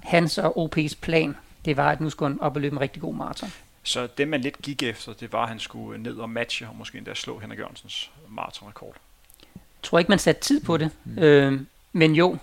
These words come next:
Speaker 1: det var da bestemt en mulighed at komme derned omkring. Altså, hans halvmaratontid, øh, med de forhold, den blev løbet under, den viser, at, øh, hvis han kunne omsætte det til en hel maraton, så var han da specielt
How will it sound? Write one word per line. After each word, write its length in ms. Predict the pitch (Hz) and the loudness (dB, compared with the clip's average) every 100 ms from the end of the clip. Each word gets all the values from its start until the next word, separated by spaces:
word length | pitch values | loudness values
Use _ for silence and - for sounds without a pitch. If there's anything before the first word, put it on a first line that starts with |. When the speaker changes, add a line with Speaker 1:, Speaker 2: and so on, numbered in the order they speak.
| - | -6
Speaker 1:
det 80 | 160 | 0
var 60 | 160 | 2
da 80 | |
bestemt 420 | 143 143 185 185 180 | 2 0 0 0 0
en 100 | 156 | 0
mulighed 420 | 160 185 160 160 | 0 -2 -2 -4
at 80 | - | -4
komme 160 | 147 | -2
derned 220 | 160 151 | 0 0
omkring. 400 | 147 - 160 302 - | -2 -2 -4 -4 -8
Altså, 280 | 151 151 139 - - - - _ | -6 -6 -6 -12 -20 -20 -20 _
hans 200 | 156 143 | -2 2
halvmaratontid, 840 | 175 190 170 - 147 - 165 143 113 - | 2 6 4 4 -2 -2 -4 -6 -6 -4
øh, 240 | 165 - | -2 -2
med 100 | 170 | -4
de 100 | 139 | -4
forhold, 280 | - 147 160 | -2 2 2
den 140 | 156 143 | 2 -2
blev 120 | 143 | 0
løbet 240 | 156 160 | -2 -2
under, 260 | 170 156 147 | -2 0 0
den 280 | 170 151 143 | -2 -4 -2
viser, 300 | 160 - 185 | -6 -4 -4
at, 260 | 147 - | -4 -6
øh, 120 | 156 156 - - - - | -8 -8 -14 -20 -18 -2
hvis 160 | 156 | 0
han 100 | 151 | 0
kunne 160 | - 175 | 2 2
omsætte 320 | 175 185 - | 4 0 0
det 120 | 170 | 0
til 100 | - | 0
en 60 | 147 | 0
hel 180 | 208 165 | 0 0
maraton, 480 | 143 139 165 143 - | -2 -4 -6 -8 -6
så 180 | - | 0
var 160 | 160 151 | 2 2
han 200 | 120 147 | 0 0
da 60 | 139 | -2
specielt 440 | - - 180 | -6 -4 -4